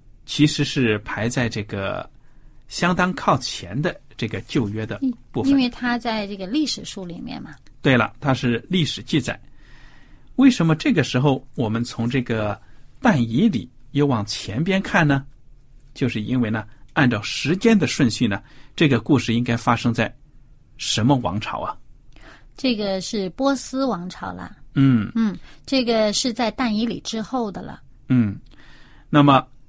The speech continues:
Speaker 1: 当时呢，这个以色列人、犹大人呢，他们仍然是在这个巴比伦地区居住，对吧？
Speaker 2: 对，但是巴比伦这个帝国呢，已经灭亡了。
Speaker 1: 嗯哼。
Speaker 2: 而且已经灭亡几十年了。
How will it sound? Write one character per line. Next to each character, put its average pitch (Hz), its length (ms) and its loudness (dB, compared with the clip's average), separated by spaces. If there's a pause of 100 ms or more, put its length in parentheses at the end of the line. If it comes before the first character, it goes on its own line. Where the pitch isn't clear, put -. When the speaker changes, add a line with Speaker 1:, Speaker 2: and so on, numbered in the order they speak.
(400)
Speaker 1:
当 190 180 4
时 185 160 0
呢， 156 160 6
这 143 160 4
个 117 580 4 (520)
以 120 160 4
色 - 180 2
列 190 180 4
人、 117 260 2
犹 117 180 0
大 160 200 0
人 98 220 -4
呢， 104 180 -4 (1200)
他 139 180 2
们 127 160 4
仍 127 240 2
然 127 160 2
是 127 160 -4
在 113 220 -2
这 101 140 -6
个 90 460 -8 (300)
巴 139 220 2
比 135 100 -2
伦 104 220 -4
地 113 160 -4
区 - 220 -10
居 104 180 -8
住， - 200 -10
对 110 140 -4
吧？ - 180 -6 (120)
Speaker 2:
对， 226 280 -2 (300)
但 277 180 0
是 262 240 0
巴 330 260 0
比 214 200 -6
伦 233 480 4 (100)
这 277 160 -4
个 214 140 -2
帝 320 240 0
国 185 240 -4
呢， 202 260 -2 (180)
已 185 120 -8
经 190 160 -6
灭 208 180 -2
亡 151 220 -8
了。 170 180 -6 (200)
Speaker 1:
嗯 120 180 2
哼。 117 160 2
Speaker 2:
而 240 80 2
且 247 160 0
已 - 20 -2
经 247 160 2
灭 285 160 6
亡 240 160 4
几 175 140 -6
十 233 140 -4
年 170 240 -6
了。 226 200 -4